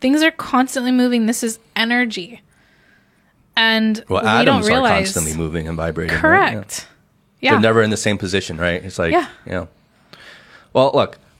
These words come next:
Speaker 2: I think all this is incredibly fascinating. And, you know, really what I'm taking away from it is, you know, it's really about keeping an open mind, um, to a lot of things. And there's so much unknown
Speaker 1: Yeah.
Speaker 2: about what is real, what isn't, quote unquote, real,
Speaker 1: <laughs>
Speaker 2: what
Speaker 1: Right.
Speaker 2: is,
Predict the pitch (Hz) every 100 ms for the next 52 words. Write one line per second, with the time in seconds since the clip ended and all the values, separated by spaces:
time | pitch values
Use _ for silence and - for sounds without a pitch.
0 | - 127 127 170 156 - - _ _ 123
1 | 156 147 135 - - 110 101 - 113 104
2 | 90 87 87 85 82 - 80 82 85 92
3 | 90 87 87 104 98 98 110 131 123 101
4 | 92 95 92 98 82 90 80 80 80 -
5 | 82 80 - 85 82 80 - - - -
6 | - - _ _ 110 110 101 117 120 101
7 | 95 - 98 87 82 82 85 80 64 50
8 | - _ - 85 80 - 90 85 85 -
9 | 80 78 - 98 92 90 - 120 139 113
10 | - 95 92 85 85 98 120 120 - 90
11 | 92 87 87 - _ _ 101 92 90 85
12 | 90 85 98 95 87 85 - 95 92 90
13 | 90 - 101 98 90 104 90 104 98 98
14 | 95 98 95